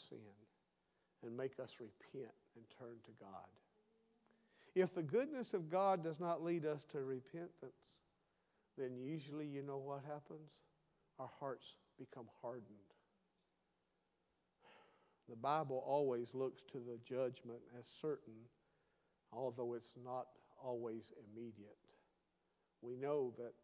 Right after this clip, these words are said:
God will judge. When, we don't know. But we must repent. And so we have judged by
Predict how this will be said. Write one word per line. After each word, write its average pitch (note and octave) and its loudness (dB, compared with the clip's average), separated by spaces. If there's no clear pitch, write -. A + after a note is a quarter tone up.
God A#2+ 0
will A#2 -4
judge. C#3+ -4
When, C3+ 0
we A2+ -6
don't A#2+ -10
know. G#2+ -12
But B2 -4
we B2 -2
must A#2 -10
repent. A2+ -12
And C3+ -10
so D3 0
we C#3 6
have D#3+ 4
judged D#3+ 6
by D3 8